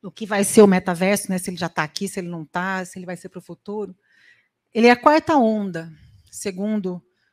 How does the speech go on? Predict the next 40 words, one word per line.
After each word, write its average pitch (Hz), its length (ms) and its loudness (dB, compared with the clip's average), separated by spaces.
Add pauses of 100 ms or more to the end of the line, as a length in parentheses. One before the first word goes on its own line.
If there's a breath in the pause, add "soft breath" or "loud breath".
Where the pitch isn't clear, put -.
(240)
o 190 80 -14
Matthew 185 400 -4
Ball, 196 500 0
ele 208 160 -8
é 214 40 -2
a 220 40 -2
quarta 254 480 -4
onda 233 500 -8 (400)
da 208 160 -6
computação 214 720 -8
e 226 80 -6
rede. 165 500 -10 (600)
A 220 100 -6
primeira 262 400 0
onda 214 560 -2 (840)
é 202 140 -2
o 214 60 0
mainframe. 196 680 -4 (540 loud breath)
E 226 80 0
o 277 60 2
mainframe 262 840 -2 (320)
começou 226 440 -6
lá 254 420 -2 (160)
em 220 80 -2
cinquenta 220 440 -6
e - 20 -6
nove, 214 480 -6 (440 soft breath)
mas 226 120 -8
ele 285 100 -2
não 320 120 -2
acabou, 233 540 -6 (160)
porque 214 200 -6
ainda 294 260 0
existe 302 320 -6
o - 20 -2
mainframe, 233 540 -4
mainframe 233 380 -4
tá 226 80 -4
funcionando, 214 680 -8
mainframe 220 580 -6